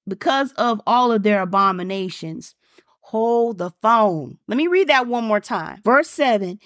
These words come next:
"In that ye have brought into my sanctuary strangers, uncircumcised in heart and uncircumcised in flesh, to be in my sanctuary, to pollute it, even my house.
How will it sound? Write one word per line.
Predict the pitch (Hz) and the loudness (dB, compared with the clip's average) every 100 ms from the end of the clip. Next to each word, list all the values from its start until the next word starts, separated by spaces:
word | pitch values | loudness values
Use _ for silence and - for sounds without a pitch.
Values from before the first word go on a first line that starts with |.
| _ - | _ -2
"In | 254 269 | 0 2
that | 254 226 | 2 0
ye | 233 277 320 | -2 -2 0
have | 254 226 | 0 0
brought | 196 240 285 302 | 0 2 2 0
into | 240 254 - | -4 -4 0
my | 247 233 208 | 0 0 -2
sanctuary | - 277 269 269 240 208 185 160 | -4 -6 -4 -6 -4 -2 -4 -8
strangers, | - - 247 269 254 196 165 - - _ _ _ - | -12 -8 -4 -2 -2 -4 -8 -16 -20 _ _ _ -2
uncircumcised | 262 359 403 - 302 240 240 240 220 202 202 - | 2 2 -2 -2 -2 -2 -4 0 2 2 -2 -4
in | 214 | -4
heart | 185 247 202 - - | 0 2 2 0 -4
and | 214 | -4
uncircumcised | - 269 330 320 269 247 254 233 202 208 - | 0 0 0 -2 -4 -2 -2 2 2 2 -2
in | 196 | -6
flesh, | 170 247 247 175 - - _ - _ _ | -4 -2 0 -2 -8 -20 _ -20 _ _
to | - 302 339 | -4 2 2
be | 220 262 330 359 | 2 0 0 0
in | 247 262 | -2 -2
my | 233 247 254 | 0 0 0
sanctuary, | - 254 277 294 226 185 165 160 170 | -4 -4 -4 -4 -4 -2 -4 -6 -6
to | - | -6
pollute | 233 214 233 302 190 | -2 0 0 -2 -2
it, | 160 _ _ _ _ - | -6 _ _ _ _ -4
even | 311 403 359 | 0 0 0
my | 240 202 180 | 0 0 -2
house. | 202 269 196 - - - | -2 0 0 -4 -16 -18